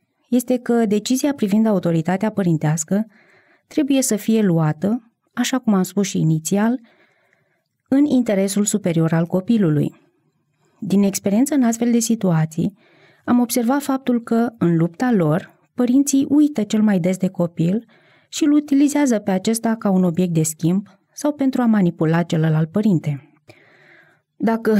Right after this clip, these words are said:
<laughs> cumva vă regăsiți în această situație, nu cred că vă poate ajuta un avocat,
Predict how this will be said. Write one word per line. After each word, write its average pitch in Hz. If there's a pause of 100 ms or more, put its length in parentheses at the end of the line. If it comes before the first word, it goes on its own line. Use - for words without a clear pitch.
(120)
<laughs> 170
cumva 202 (200)
vă 175
regăsiți 175
în 226
această 202
situație, 196 (540)
nu 294
cred 220
că 202
vă 175
poate 175
ajuta 156
un 156
avocat, 147